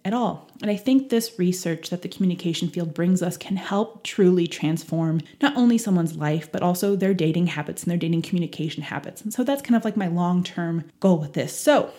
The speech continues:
please keep listening if any of that, if any of that intrigues you. Communication research, a little bit of laughter. You know, I'm gonna try my best.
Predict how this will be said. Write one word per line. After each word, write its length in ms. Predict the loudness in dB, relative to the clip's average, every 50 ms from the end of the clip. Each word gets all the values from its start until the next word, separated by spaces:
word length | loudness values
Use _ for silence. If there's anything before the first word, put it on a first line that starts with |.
| -20 _ -10
please 280 | -2 0 2 2 2
keep 280 | 0 -2 -4 -4 -4 0
listening 500 | 0 0 0 0 -2 -2 -2 -2 -2 0
if 260 | 0 0 0 0 -4 -16 -14 -2 2
any 200 | 4 6 6 6
of 160 | 6 4 2 2
that, 460 | 0 0 2 2 2 2 0 -6 -18 -20 -20 -20 -8 2 2
if 100 | 2 2
any 200 | 4 2 4 4
of 140 | 4 4 4
that 200 | 4 4 4 4
intrigues 540 | 2 0 0 2 0 0 0 0 -4 -6 -6
you. 240 | -6 -6 -6 -6 -10 -12 -18 -20 -20 -20 -20 _
Communication 680 | 0 2 4 4 4 2 2 0 0 0 2 2 2 2
research, 520 | 2 2 0 -2 -4 -10 -12 -12 -16 -16 -16 _
a 80 | -6 -2
little 220 | 0 0 0 2
bit 160 | 2 2 2 2
of 60 | 2
laughter. 580 | 2 2 2 2 2 -2 -4 -8 -10 -10 -8
You 80 | -8 -6
know, 40 | -4
I'm 60 | -4
gonna 140 | -4 -4 -4
try 100 | -4 -4
my 140 | -4 -4 -4
best. 500 | -4 -4 -2 -2 -2 -4 -6 -10 -16